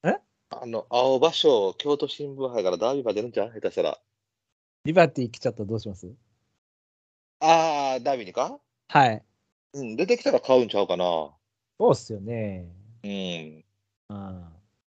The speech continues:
Speaker 1: まあ、でも確かになんかチャンスはありそうですね。皐月賞特殊馬場だったし、あの、他、
Speaker 2: そうやな。
Speaker 1: 他、他路線組、バババって来るのがいたらね。
Speaker 2: うーん、そうだね。
Speaker 1: まあ、ちょっと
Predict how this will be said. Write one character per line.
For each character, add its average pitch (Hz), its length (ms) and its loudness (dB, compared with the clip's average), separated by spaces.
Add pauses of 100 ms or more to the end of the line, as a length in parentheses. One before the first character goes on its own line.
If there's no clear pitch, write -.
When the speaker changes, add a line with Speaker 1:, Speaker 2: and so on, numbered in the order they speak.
(180)
Speaker 1:
ま 156 100 6
あ、 - 20 6
で 190 80 2
も 135 80 -2
確 254 240 0
か 135 100 6
に 113 80 -2
な 185 140 2
ん - 20 0
か - 100 2
チ - 140 -2
ャ 269 80 6
ン 247 60 4
ス - 120 0
は 110 100 4
あ 107 40 4
り 120 80 0
そ 127 160 0
う - 20 2
で 98 60 -2
す 92 120 -12
ね。 101 220 -4
皐 120 140 -4
月 - 220 -10
賞 139 120 2
特 120 220 -4
殊 113 120 -4
馬 117 100 2
場 110 100 2
だ 85 80 -4
っ - 20 -14
た - 160 -16
し、 - 240 -18 (140)
あ 101 80 -8
の、 95 80 -6
他、 127 320 4
Speaker 2:
そ 90 340 4
う 85 40 0
や 82 260 -4
な。 85 120 -6
Speaker 1:
他、 131 180 8 (480)
他 135 120 4
路 127 120 4
線 131 320 4
組、 131 480 2 (520)
バ 123 120 4
バ 135 100 10
バ 135 140 8
っ 135 100 4
て 110 100 0
来 120 120 -2
る 117 100 0
の 92 80 -2
が 90 80 -2
い 90 80 -4
た 110 140 -6
ら 95 100 -8
ね。 92 240 -6 (300)
Speaker 2:
う - 40 -10
ー 90 1300 -10
ん、 - 80 -20
そ - 200 -14
う - 20 -16
だ 85 140 -8
ね。 107 760 -8 (1160)
Speaker 1:
ま 113 80 4
あ、 92 160 2 (600)
ち - 100 0
ょ - 20 2
っ - 20 0
と 98 280 -2